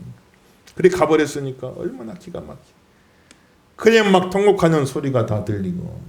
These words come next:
야이로 왔지만 저 보니까 딸이 죽어가지고 축 늘어져 있어요. 얼마나 기가 막혀.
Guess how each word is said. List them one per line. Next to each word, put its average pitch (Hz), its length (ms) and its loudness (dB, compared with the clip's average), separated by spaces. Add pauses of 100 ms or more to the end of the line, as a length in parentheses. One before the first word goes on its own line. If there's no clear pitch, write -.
(1080)
야이로 156 440 6
왔지만 139 560 4
저 - 80 -8 (320)
보니까 120 400 0
딸이 113 360 -2 (360)
죽어가지고 98 640 -4
축 - 200 -14
늘어져 120 280 -4
있어요. - 320 -14 (200)
얼마나 107 400 0
기가 - 260 -14
막혀. - 380 -16